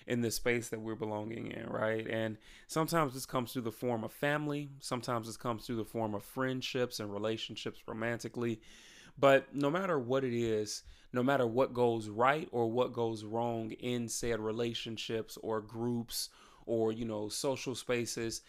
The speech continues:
the reality is, is that you belong. I know that a lot of times when we talk about depression, it's very easy for depression to start lying to us and, and, and spewing these kind of thoughts and ideas into our brain that would make us feel like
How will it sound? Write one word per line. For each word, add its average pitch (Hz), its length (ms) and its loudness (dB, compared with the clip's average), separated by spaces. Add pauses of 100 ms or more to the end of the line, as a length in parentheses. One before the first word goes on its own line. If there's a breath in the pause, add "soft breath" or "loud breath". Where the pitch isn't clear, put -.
(300 loud breath)
the 131 80 -2
reality 139 640 2
is, 117 160 0
is 107 140 -4
that 110 160 0
you 113 200 -10
belong. 110 480 -4 (100)
I - 60 -8
know 120 220 -2
that 117 140 -2
a 113 40 -4
lot 113 180 0
of 110 60 -4
times 110 340 -4
when - 60 -6
we 113 60 -4
talk 107 220 -2
about 110 180 -6
depression, 147 560 -4 (280 soft breath)
it's - 120 -18
very 156 260 4
easy 123 460 0
for 117 280 0
depression 113 680 0
to 110 100 -10
start 107 300 -2
lying 113 400 0
to 110 100 -2
us 110 240 2
and, 113 140 -8 (380 loud breath)
and, 123 140 2
and 117 220 0
spewing 131 560 0
these 120 300 4
kind 117 240 -2
of 113 80 -2
thoughts 117 300 4
and 110 100 0
ideas 113 400 0
into 113 220 -2
our 107 100 6
brain 110 320 2
that 110 100 -2
would 113 140 -4
make 110 180 -4
us 110 100 -4
feel 110 140 -4
like 104 160 -2